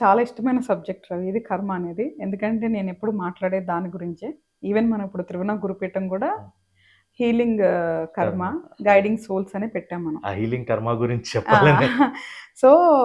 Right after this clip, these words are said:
Speaker 1: కర్మ అనేది పెద్ద సబ్జెక్ట్ అయినా చిన్నగా మనం ఎలా అర్థం చేసుకోవచ్చో చెప్పాం.
Speaker 2: Hmm.
Speaker 1: తెలిసి తెలిసి తప్పులు చేయొద్దు అనేది చెప్పాం కదా. ఇప్పుడు for example మనం ఈ జన్మలో మనకు అన్ని సెన్సెస్ ఉన్నాయి.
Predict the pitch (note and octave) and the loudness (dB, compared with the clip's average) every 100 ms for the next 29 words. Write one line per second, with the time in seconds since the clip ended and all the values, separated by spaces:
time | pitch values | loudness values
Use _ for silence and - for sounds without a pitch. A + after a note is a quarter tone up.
0 | A3 G#3 - - - _ - A#3 B3 E4 | 4 2 -2 -8 -16 _ 6 6 8 8
1 | D#4 D#4 D#4+ D4+ A#3+ A3+ B3+ A#3+ B3+ C#4 | 8 6 4 2 2 0 -2 -2 -4 0
2 | B3+ C4 D#4+ C4 A#3+ B3 C4+ B3+ A3 G#3 | 2 2 0 0 0 2 2 2 2 -2
3 | G3 G3 F#3+ G3 G#3+ G#3 A3 A3+ G#3 G#3 | -4 -4 0 4 4 2 0 -2 -2 -4
4 | - F#3+ A#3+ B3 - - - _ _ A2+ | -6 -6 -6 -8 -10 -10 -18 _ _ -2
5 | A2 A3+ A#3+ - G#3 G3+ A#3+ G3+ G#3+ G3+ | 2 2 0 -4 -6 -4 -4 -2 -2 -4
6 | F#3 F3+ F3 F3 F3 - F#3+ F#3+ A#3 - | -4 -4 -6 -8 -12 -10 -8 -8 -6 -8
7 | - F3 E3+ E3+ E3+ _ - A#3+ D#4+ D4 | -6 -8 -8 -8 -10 _ -8 -2 0 4
8 | A#3 G3+ A#3+ A#3+ D4 C#4+ B3 A3+ G3 F#3+ | 4 2 0 0 2 2 2 0 0 0
9 | G#3 B3+ A4 - A#3+ A#3 G#3 A3+ - G#3 | 0 0 -2 -2 -2 2 2 0 -2 -6
10 | G3+ A#3+ G#3 F3+ | -6 -4 -4 -4